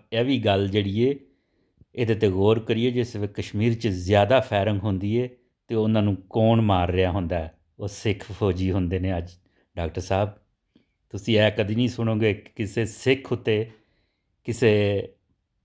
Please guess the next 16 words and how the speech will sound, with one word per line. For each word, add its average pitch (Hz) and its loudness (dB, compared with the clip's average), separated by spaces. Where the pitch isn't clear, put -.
ਮੁਸਲਮਾਨ 104 2
ਨੇ 95 -4
ਫਾਇਰ 85 -4
ਕਰ 85 -8
ਦਿੱਤਾ। 85 -12
ਨਹੀਂ, 90 0
ਮੇਰੀ 101 0
ਕਾਫੀ 120 -2
ਸਾਰੀ 104 0
ਉਮਰ 98 0
ਹੋ 98 0
ਚੁੱਕੀ 104 -8
ਹੈ, 107 0
ਮੈਂ 92 0
ਨਹੀਂ 95 -2
ਸੁਣਿਆ, 82 -8